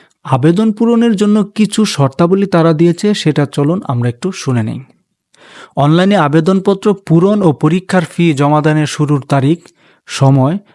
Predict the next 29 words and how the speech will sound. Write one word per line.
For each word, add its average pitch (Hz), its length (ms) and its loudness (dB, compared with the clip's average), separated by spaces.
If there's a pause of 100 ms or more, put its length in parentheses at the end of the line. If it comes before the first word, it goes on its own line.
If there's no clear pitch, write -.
(140)
বারো 135 320 0
বারো 156 320 0 (380)
দুই 143 100 0
হাজার 135 180 0
চব্বিশ 147 500 -2
খ্রিস্টাব্দ 156 440 -2
সকাল 139 380 -2
দশটা 123 340 0
থেকে 120 260 -2
শুরু 160 280 0
হয়েছে। 120 460 -2 (580)
অনলাইনে 156 440 2
আবেদনপত্র 180 880 0
পূরণের 165 420 2
শেষ 143 340 -2
তারিখ 180 400 -2 (420)
বলেছে 156 360 0
পয়লা 170 460 0
জানুয়ারি 175 440 0
দুই 147 180 0
হাজার 147 260 0
পঁচিশ 143 480 -4
সাল 135 180 0
পর্যন্ত 143 440 -4
বিকেল 127 480 -4 (120)
পাঁচটা। - 460 -6 (680)
উক্ত 202 520 0
সময়সীমার 170 800 0
মধ্যে 135 520 0